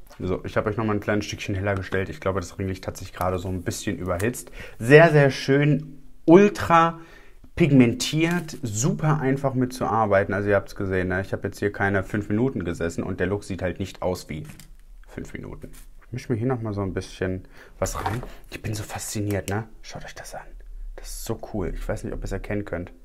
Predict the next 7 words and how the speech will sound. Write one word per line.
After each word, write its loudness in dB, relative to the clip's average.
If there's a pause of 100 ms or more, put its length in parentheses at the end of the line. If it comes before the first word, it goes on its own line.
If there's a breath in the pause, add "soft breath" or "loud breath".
(760)
Ja -12
doch, -14 (140)
könnt -12
ihr -8
sehen. -6 (1500)
Wie -16 (160)
cool. 0